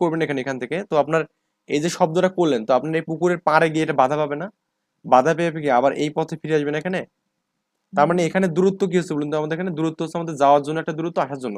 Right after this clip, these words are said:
তার মানে আপনি যে দূরত্বকে ডি ধরেন, তার মানে এখানে দূরত্ব মোট কত হবে? টু ডি হবে এখানে। ওকে, আর আমাদের তো শব্দের বেগ আছে একটা, বেগ আর সময় তো আছে এখানে। তো আমরা দূরত্ব সূত্র জানি,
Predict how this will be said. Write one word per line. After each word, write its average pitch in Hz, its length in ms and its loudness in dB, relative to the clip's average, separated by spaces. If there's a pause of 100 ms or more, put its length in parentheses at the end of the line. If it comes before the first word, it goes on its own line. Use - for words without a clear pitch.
তার 131 120 0
মানে 156 100 0 (600)
আপনি 135 200 0
যে 170 100 -4
দূরত্বকে 175 420 0
ডি 180 60 2 (100)
ধরেন, 165 240 2
তার 160 120 0
মানে 165 140 -2
এখানে 170 140 -4 (340)
দূরত্ব 170 200 0 (100)
মোট 170 160 -2
কত 165 120 0
হবে? 180 120 -2 (120)
টু 185 120 -2
ডি 165 140 -2
হবে 110 160 0
এখানে। 107 200 -6
ওকে, 185 120 -6 (1080)
আর 117 140 0
আমাদের 160 220 0
তো 190 40 4 (100)
শব্দের 170 340 0
বেগ 165 200 2
আছে 165 160 -2
একটা, 185 120 -2 (220)
বেগ 147 160 -2 (180)
আর 135 80 0 (160)
সময় 156 240 0
তো 151 100 2
আছে 131 160 -4
এখানে। 147 200 -8
তো 165 80 -4
আমরা 156 200 -4
দূরত্ব 175 200 0 (120)
সূত্র 170 160 -4
জানি, 185 160 0